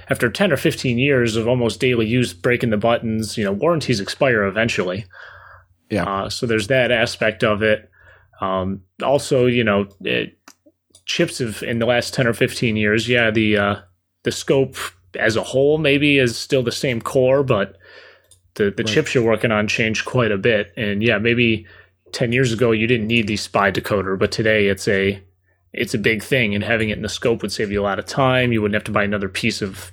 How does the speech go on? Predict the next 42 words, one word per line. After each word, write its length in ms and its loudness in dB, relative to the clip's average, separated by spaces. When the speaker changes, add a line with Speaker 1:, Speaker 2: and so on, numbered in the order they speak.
Speaker 1:
you 160 -4
know, 80 -6
equipment 400 -2
on 100 0
the 60 -4
bench. 580 0
Um, 480 -4
or 480 2
like 240 2
in, 340 -2
in 200 -6
my 180 2
case, 360 -2
you 60 -4
know, 120 -2
as 200 -6
chips 240 -2
becomes 400 -6
more 160 -2
integrated 400 0
and 80 -6
you 80 -6
put 220 -8
more 520 0
regulators 720 0
on 100 -6
the 60 -6
same 280 -6
chip, 340 -2
uh, 140 -2
you'd 180 0
wanna 220 2
look 120 0
at 100 -2
more 180 2
signals 420 -2
at 80 -6
once 320 -2
than 140 -2
the 60 -2
standard 420 -4
four. 500 -2